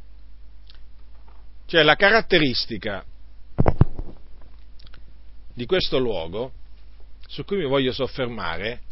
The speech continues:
è questa, che è un luogo di tormento. E questa cosa,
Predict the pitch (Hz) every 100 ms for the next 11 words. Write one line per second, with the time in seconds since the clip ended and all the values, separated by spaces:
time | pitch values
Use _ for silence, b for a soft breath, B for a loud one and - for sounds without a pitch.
0 | - - - - - - - - 190 -
1 | 110 - - 101 98 165 165 151 139 139
2 | 135 143 107 73 - - - - - b
3 | b b b b b b - 151 156 -
4 | - 285 339 254 - 226 180 180 175 185
5 | 156 214 247 -